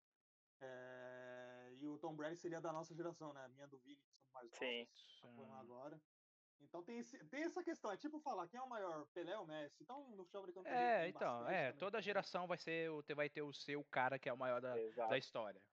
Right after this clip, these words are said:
Speaker 3: Sempre vai ter assim.
Speaker 1: Sim.
Speaker 3: E falando nisso, agora a gente vai num assunto aí delicado, né? Porque o pessoal do, aí a gente vai pro N B A. Pro N B A, aí tem o, tem um, eu sei que tem a rixa lá. Eu tenho a minha opinião.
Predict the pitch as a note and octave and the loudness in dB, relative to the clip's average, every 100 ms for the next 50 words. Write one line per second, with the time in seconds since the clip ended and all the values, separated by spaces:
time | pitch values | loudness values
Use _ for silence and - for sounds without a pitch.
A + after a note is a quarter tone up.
0 | _ - C#3 D3+ E3 D#3+ D#3 - - C#3+ | _ -6 -4 -2 -4 -2 -2 -4 -12 -12
1 | C3 _ _ _ - _ C3+ F3 F#3+ F#3+ | -16 _ _ _ -20 _ 2 8 12 12
2 | C3+ B2+ D3 C3+ - A#2 C3+ E3 D3+ C#3 | 10 6 4 4 0 2 4 6 8 8
3 | C3 B2 A#2 A2 B2 B2 A#2 - - B2 | 8 8 6 2 -2 -2 -4 -10 -4 -2
4 | A#2 A2+ G#2+ A#2+ C3 A#2 B2 - - A#2 | 0 -4 0 2 4 2 0 -2 -4 -10
5 | - A#2+ - A#2+ A#2 A#2 G#2 C3 G3+ C4+ | -10 -10 -6 -6 -4 -4 0 0 -2 0
6 | F#3 - D#3 B2 G#2 A2+ E3 G3 _ _ | -2 0 -4 -6 -6 -4 -4 -4 _ _
7 | _ _ _ _ _ _ _ _ _ E3 | _ _ _ _ _ _ _ _ _ -2
8 | A3+ B3 D3+ A#2 A#2 C#3 G#2 F#2+ - A2 | 0 2 2 4 4 4 2 -4 -2 2
9 | B2 C3+ D3 G3 C4+ A#3+ G#3 D#3+ F#3 B3 | 2 2 0 0 -2 -2 -2 -4 -6 -10
10 | C#3 - C3+ - E3 - - G2+ B2+ C3+ | -14 -8 -6 -2 -2 -2 0 0 0 -2
11 | - G#2+ A2 B2+ _ _ _ - D#3+ C4 | -2 0 2 0 _ _ _ -2 0 0
12 | C#4+ A#3 G3+ F3+ A#2 A#2 | -2 -2 -2 -2 -2 -2